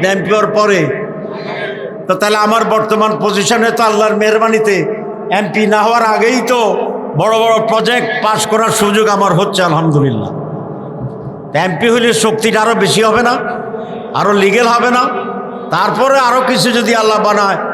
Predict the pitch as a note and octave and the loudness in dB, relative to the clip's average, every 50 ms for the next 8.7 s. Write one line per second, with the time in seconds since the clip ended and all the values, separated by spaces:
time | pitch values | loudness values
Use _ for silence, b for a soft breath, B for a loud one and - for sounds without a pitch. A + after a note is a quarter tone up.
0 | - - - - - F3 D#3+ F#3+ F#3 F#3 F3+ F3+ F3 E3+ E3+ F3+ F#3 G3+ G3 F#3 | -8 -10 -8 -4 -4 -2 0 0 0 2 2 2 2 2 2 0 0 0 2 0
1 | F#3 F#3 F3+ F3 D#3+ E3+ E3+ D#3+ D#3 D#3 C#3 - - C#3+ B2 B2 B2 A#2 A2 - | 0 0 2 2 2 2 2 2 2 0 0 0 -2 -2 0 -2 -2 -2 -2 -6
2 | - - - - - - - - - - - - - - - - - - - - | -8 -10 -10 -10 -10 -10 -12 -12 -12 -12 -12 -14 -14 -14 -14 -14 -14 -16 -16 -16
3 | - - - - - - - - - - - - - - - - - - - - | -16 -16 -16 -16 -18 -18 -18 -18 -18 -18 -18 -20 -20 -20 -20 -20 -20 -20 -20 -20
4 | - - - - - - - - - - - - - - - - - - - - | -20 -20 -20 -20 -20 -20 -20 -20 -20 -20 -20 -20 -20 -20 -20 -20 -20 -20 -20 -20
5 | - - - - - - - - A2 B2 G3 G#3+ G#3+ G#3+ G#3 G#3 - G#3 G#3+ A3 | -20 -20 -20 -20 -20 -20 -14 -6 0 2 2 2 2 2 0 0 2 2 0 0
6 | A3+ A3 A3 A#3+ A#3 A3 G#3+ G#3+ A3 G#3+ G#3+ F#3+ G3+ G#3+ G3+ G3 F3 G#3+ A#3 A3+ | 0 2 0 2 2 2 2 2 2 2 2 2 2 2 2 0 0 0 2 2
7 | A3+ A3+ A3 A3 G#3+ G#3+ G3+ G3 F3+ G3+ G3 - - A3 G#3+ G#3+ - A#3+ B3 B3 | 2 4 2 2 2 2 2 2 0 0 0 0 0 -2 -2 -2 0 2 2 2
8 | A#3 A3+ G#3 - - A3 G#3 G#3 G3+ G3+ G#3 G3+ F#3+ F3 | 2 2 0 0 2 2 2 2 2 0 0 2 2 0